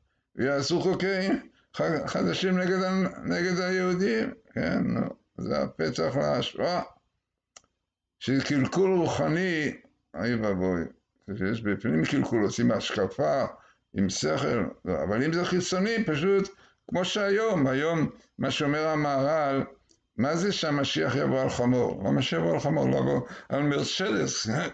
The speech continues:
<laughs> לא נגיד מרצדס, או משהו ככה, מכונית מפוארת ויפה, פתוחה. כן, אלא מה הוא אומר? <laughs> הכוונה שהמשיח יבוא בדור חומרי,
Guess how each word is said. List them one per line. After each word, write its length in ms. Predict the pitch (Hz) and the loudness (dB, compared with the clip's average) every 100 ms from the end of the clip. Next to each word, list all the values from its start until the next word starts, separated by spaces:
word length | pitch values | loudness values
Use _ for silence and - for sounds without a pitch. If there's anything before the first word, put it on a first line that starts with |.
| 127 | -4
<laughs> 400 | - - - - | -6 -12 -10 -2
לא 140 | 135 | 0
נגיד 400 | 139 139 135 135 | 2 2 4 4
מרצדס, 600 | 127 127 143 165 185 135 | 2 0 0 0 0 0
או 60 | 120 | 2
משהו 420 | 139 147 127 120 | 2 2 0 -2
ככה, 360 | 127 131 120 135 | 0 0 0 0
מכונית 480 | 127 - 120 135 | 0 0 -2 2
מפוארת 600 | 131 131 - 113 156 170 127 - - - _ _ _ - | 2 2 0 0 0 0 -2 -2 -2 -6 _ _ _ -4
ויפה, 380 | 107 - 85 | -2 0 -2
פתוחה. 640 | - - 113 110 147 170 - - - - _ _ _ - - - - _ - | -2 -2 -2 0 0 0 -2 -6 -18 -20 _ _ _ -20 -16 -14 -14 _ -10
כן, 320 | - 160 208 - - | -2 0 0 -2 -2
אלא 220 | 143 110 | -2 0
מה 160 | 113 120 | 2 2
הוא 100 | 139 | 4
אומר? 320 | 131 139 - - 160 135 - | 4 2 0 -2 -2 -2 -2
<laughs> 440 | - - _ _ - | -6 -20 _ _ -6
הכוונה 480 | 131 127 123 143 | -2 0 2 0
שהמשיח 720 | 165 160 139 131 127 - 160 147 | 0 0 0 2 0 0 0 0
יבוא 220 | 147 156 | 0 2
בדור 340 | 151 151 156 | 0 2 0
חומרי, 640 | 165 170 175 202 240 214 | 0 0 2 2 2 -2